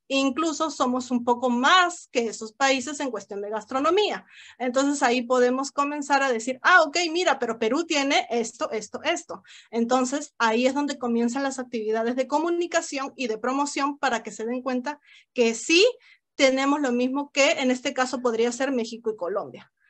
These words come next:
"No sé mucho sobre ese destino", pues acá va de la mano, porque al dar información, nosotros automáticamente ya les estamos diciendo, "Oye, acá esto también lo tiene Perú". Y por último, no hay atractivos que llamen la atención, también es eliminado si les damos a conocer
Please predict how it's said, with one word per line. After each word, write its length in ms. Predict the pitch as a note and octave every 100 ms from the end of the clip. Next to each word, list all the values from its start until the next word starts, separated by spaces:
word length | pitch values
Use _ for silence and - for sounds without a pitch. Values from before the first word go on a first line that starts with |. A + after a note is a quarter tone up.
| _ _ -
"No 240 | C#4+ E4
sé 160 | F#4 F#4
mucho 340 | E4 E4 E4+
sobre 280 | E4 A#3+ G#3+
ese 160 | G3+
destino", 540 | A#3+ B3 F4 F4 A#3+ -
pues 220 | B3 B3
acá 540 | A#3 A#3+ A#3+ E4+ F4 _ C#4 - _ -
va 160 | A#3+ B3+
de 120 | B3+
la 100 | C#4+
mano, 380 | F4 G4 A#3 A3+ -
porque 260 | B3 A#3
al 140 | A#3 A#3
dar 140 | C#4
información, 1000 | D#4+ C#4+ D4 B3 A#3 G3+ - B3+ A3+ E4+ B4 - - -
nosotros 480 | B3 B3 B3+ C#4+ D4
automáticamente 920 | C4 C4 C4 B3 C4 C4+ C4 B3+ C4
ya 120 | B3
les 180 | B3 B3
estamos 380 | A#3+ B3 B3 B3
diciendo, 400 | A3+ A#3 A#3 A#3
"Oye, 300 | C4 C#4+ C4
acá 360 | C4 A#3 A#3+ B3
esto 240 | A#3+ C#4
también 240 | C4 A3+ A3+
lo 80 | A3+
tiene 220 | A3 G#3+
Perú". 420 | B3+ D#4+ F4 E4+ _ _ _ _ _ _ _
Y 140 | E4+ F#4
por 200 | F#4+ F#4
último, 360 | F4 E4+ E4+
no 180 | C#4 C4
hay 140 | C4+ D#4+
atractivos 640 | E4 B3+ B3 C#4 C4+ C#4+
que 140 | C#4 B3+
llamen 280 | A#3+ C4
la 80 | C#4
atención, 480 | C4+ C#4 C4 D4 C#4+
también 1120 | A#3 G3 G#3+ A3 A3 _ _ _ G#3 B3 C#4+
es 160 | D4 D#4+
eliminado 460 | C#4+ C#4 C4+ D4+
si 180 | D4 C4+
les 180 | G#3+ A3
damos 320 | A#3+ C#4+ C#4+
a 60 | C4+
conocer 400 | A#3 G3+ B3